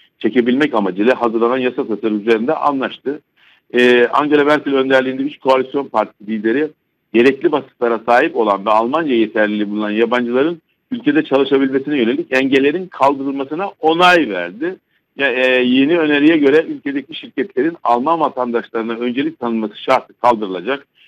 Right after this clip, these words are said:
Böylelikle, e, açık pozisyonlara, e, A B vatandaşı olmayan yabancılar da aynı şartlarda başvurula-, başvurabilecekler.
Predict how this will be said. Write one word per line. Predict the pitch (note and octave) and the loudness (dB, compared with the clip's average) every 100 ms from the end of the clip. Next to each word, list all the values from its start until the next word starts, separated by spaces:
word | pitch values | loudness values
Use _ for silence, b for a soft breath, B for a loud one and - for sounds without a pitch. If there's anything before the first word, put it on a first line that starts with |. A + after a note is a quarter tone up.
| _ - | _ 2
Böylelikle, | D3+ C3 A#2 - C3 | 4 4 0 -4 -2
e, | A#2+ B2 B2 | 0 0 2
açık | A#2+ A#2+ - | 0 -4 -6
pozisyonlara, | C3 B2 - B2 B2 B2 B2+ B2+ _ _ - | -2 -2 -2 -4 -2 2 2 0 _ _ -2
e, | A2+ A2+ A2+ A2+ G#2 | 4 6 6 4 4
A | A#2 A#2 | 2 4
B | |
vatandaşı | C3+ A#2+ A#2 A#2+ A#2 A2 C3 | 2 0 -2 -4 -4 -4 0
olmayan | C3 C#3 A#2+ A2 | 2 2 0 -2
yabancılar | A#2 A2+ B2 A#2 A#2+ G#2 | 0 0 -2 0 0 0
da | B2+ | 2
aynı | B2+ A#2 | 2 0
şartlarda | G2+ G#2+ - A2 C#3 | -2 -6 -4 -2 0
başvurula-, | C3 B2+ A#2 A#2 A2 G#2+ | 0 -2 -2 -2 0 0
başvurabilecekler. | G#2+ G#2 G#2 G2 F#2 F#2 A#2+ A2+ C#3 | -2 -4 -4 -4 -4 -4 -4 -2 -2